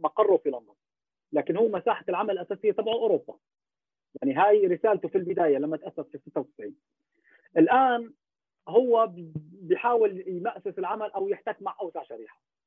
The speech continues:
العنوان الأبرز الشعبي اللي حاول يشتغله في أوروبا هو مؤتمر فلسطيني أوروبا. الآن لما بده يشتغل مؤتمر فلسطيني أوروبا في أكثر من مدينة،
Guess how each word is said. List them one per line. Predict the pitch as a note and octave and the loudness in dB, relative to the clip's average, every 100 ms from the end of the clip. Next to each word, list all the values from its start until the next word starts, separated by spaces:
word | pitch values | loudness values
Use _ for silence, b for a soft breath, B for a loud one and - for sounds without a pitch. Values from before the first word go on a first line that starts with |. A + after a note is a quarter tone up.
| _ _ - | _ _ -2
العنوان | E3+ E3 F#3+ C4 C4 | 0 2 4 4 4
الأبرز | A3+ G#3 F#3 D#3+ C#3 C#3+ | -2 -6 -4 -4 -4 -6
الشعبي | - G#3+ F3 D#3 | -4 -2 -2 -4
اللي | D3+ | -4
حاول | - G3+ E3+ D#3 | -4 -2 -2 -4
يشتغله | D3 G#3+ F3 D3 | -4 -2 0 -2
في | - | -2
أوروبا | G3+ G3+ G#3+ A3 | -2 0 -2 -2
هو | A3 | -2
مؤتمر | A3 F#3+ G3+ | -4 -6 -10
فلسطيني | F3 E3 - C3 | -6 -6 -6 -8
أوروبا. | A2+ A#2+ - _ _ _ _ _ _ _ _ - | -12 -20 -20 _ _ _ _ _ _ _ _ 0
الآن | G#3 C4 | 4 4
لما | B3 A3+ | 2 0
بده | G#3 F#3 A3 | -2 -2 -4
يشتغل | B3 B3+ A#3 | -2 -2 -2
مؤتمر | A3+ A#3 A3 | -4 -6 -6
فلسطيني | - G#3+ - G#3+ G#3 | -4 -4 -4 -2 -2
أوروبا | F#3+ G#3 F#3 E3 | 0 -2 -2 -6
في | F#3 | -4
أكثر | - A#3+ - G3+ | -6 -4 -2 -2
من | F#3+ | -2
مدينة، | F3+ E3+ E3+ E3+ | -4 0 -2 -4